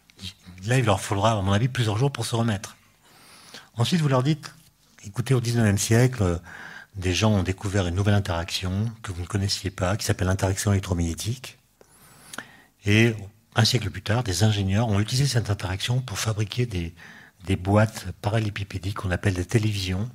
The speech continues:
des téléviseurs, qu'on met dans les foyers et qui permettent d'avoir, euh, à tout moment, euh, le son et l'image, euh, de toutes sortes de choses. Ils vont dire, c'est incroyable ça. Qu'est-ce que vous faites avec vous ? Vous retransmettez en continu les cours du Collège de France ?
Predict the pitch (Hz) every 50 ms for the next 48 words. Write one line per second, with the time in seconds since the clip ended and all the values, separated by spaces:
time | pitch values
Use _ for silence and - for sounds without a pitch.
0 | - - _ _ _ _ _ _ - 92 - - 117 110 101 107 98 90 87 82
1 | 92 117 127 - - _ - - - - - - - - - - _ - 107 104
2 | 123 131 123 113 107 101 - - - 98 87 85 92 101 123 127 - - - _
3 | _ - - - - - - - - - 104 - - 107 - 110 101 117 127 113
4 | 107 101 95 90 107 110 113 113 95 92 92 90 90 92 90 87 - - 123 117
5 | 110 101 98 98 101 104 110 110 98 90 85 82 80 82 90 98 101 98 - -
6 | - 113 113 117 117 120 120 110 98 92 92 90 92 87 85 85 87 95 92 82
7 | 78 76 76 78 80 - - _ _ - - - - - - - - - _ _
8 | _ _ _ _ _ - 95 95 - - - 117 110 101 87 - - - - -
9 | - - _ _ _ _ _ _ _ _ - - _ _ _ _ _ - - -
10 | - - - - - - - - - - - - 101 113 131 127 - - 120 123
11 | 120 120 - - - - - - - - - - - - - - - _ _ -
12 | - 113 - - 127 123 - 123 120 - 107 95 92 92 90 82 87 87 90 92
13 | 92 98 95 101 110 - - 110 113 107 - - 113 110 107 - - 110 107 113
14 | - - 113 101 - - 113 123 127 107 101 95 - - 120 120 120 113 98 98
15 | 98 92 101 - 110 101 101 95 107 104 - 131 143 160 165 - - -